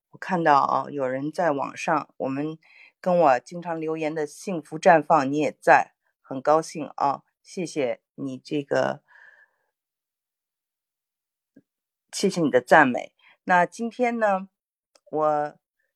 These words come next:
主要是想通过这个直播跟大家分享在美国，呃，这个网课中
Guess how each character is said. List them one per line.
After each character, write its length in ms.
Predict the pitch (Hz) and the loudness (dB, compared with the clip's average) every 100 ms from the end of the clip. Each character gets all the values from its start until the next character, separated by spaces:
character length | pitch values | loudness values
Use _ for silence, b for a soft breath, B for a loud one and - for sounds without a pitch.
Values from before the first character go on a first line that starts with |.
| _ _ _ _ | _ _ _ _
主 120 | - | -2
要 160 | 160 165 | 0 0
是 220 | 190 220 | -2 -10
想 280 | 196 175 139 | -12 -10 -12
通 220 | - 196 | -12 -12
过 200 | 208 196 | -4 -2
这 180 | 156 160 | -2 -6
个 300 | 143 135 135 _ _ _ _ _ _ _ _ _ _ _ | -4 -4 -6 _ _ _ _ _ _ _ _ _ _ _
直 180 | - 165 | -14 -12
播 400 | 160 190 185 - b b | -6 -4 -2 -4 b b
跟 180 | - 185 | -8 0
大 160 | 180 160 | 2 4
家 220 | 175 165 | 4 2
分 200 | - 190 | 2 -8
享 360 | 185 160 127 - _ _ _ _ _ _ _ _ _ _ _ _ | -6 -6 -6 -12 _ _ _ _ _ _ _ _ _ _ _ _
在 460 | 190 160 147 - - _ _ _ _ _ _ _ _ _ _ _ _ _ _ _ _ _ _ | 0 2 0 -4 -14 _ _ _ _ _ _ _ _ _ _ _ _ _ _ _ _ _ _
美 280 | 147 147 127 | -8 -6 -8
国， 520 | - 135 135 147 - _ _ _ _ _ _ | -10 -4 0 0 -2 _ _ _ _ _ _
呃， 200 | 139 131 | -12 -12
这 160 | 123 160 | -8 -4
个 420 | 151 135 127 - _ _ _ _ | 2 2 0 -6 _ _ _ _
网 280 | - 147 120 - | 0 2 2 -4
课 300 | - 254 160 | 0 2 2
中 340 | 151 156 160 | 0 -8 -8